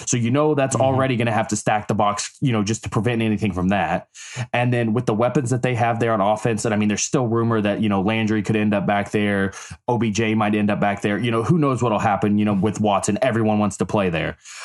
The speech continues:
Speaker 1: Um, but that being said,
Speaker 2: Yeah.
Speaker 1: I, I mean, I think, yeah, easily Amari Cooper is gonna be top ten, I think, easy.
Speaker 2: Yeah, George, I'm just gonna let you know, I think this is a stupid question, um, <laughs> and that's fine.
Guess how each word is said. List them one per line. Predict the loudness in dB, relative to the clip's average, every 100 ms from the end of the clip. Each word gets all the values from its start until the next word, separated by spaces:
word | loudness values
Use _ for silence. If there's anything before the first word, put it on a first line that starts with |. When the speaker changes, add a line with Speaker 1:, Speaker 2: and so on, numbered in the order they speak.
| -4
Speaker 1:
Um, | 0 2 0 -2 -4
but | -2
that | 0 0
being | 0 -2
said, | 0 0
Speaker 2:
Yeah. | 0 0
Speaker 1:
I, | 0 0
I | 0
mean, | 2 0 0
I | -2
think, | 0 -2 -2 -2
yeah, | -2 0 -2 -2
easily | 0 0 0
Amari | 2 0 0
Cooper | -2 0 -2
is | 0
gonna | -2 0
be | 0 2 0 0
top | -2 0
ten, | -2 -2
I | -2
think, | -4 -2
easy. | -2 -2 -6 -10 _ _ _ -20 -20 -20 -20 _ -18 -8
Speaker 2:
Yeah, | -4 -2 -4 -6 -6
George, | -2 -2 -2 -4
I'm | -4 -2
just | -4 -4
gonna | -4 -4
let | -4
you | -4
know, | -2 -2 -2 -6 -6
I | -2
think | -2
this | -2 -4
is | -4
a |
stupid | -6 -6 -8 -6 -6
question, | -6 -6 -6 -6 -8 _
um, | -4 -2 -2 -2
<laughs> |
and | 0
that's | 0 -2
fine. | -6 -4 -2 -4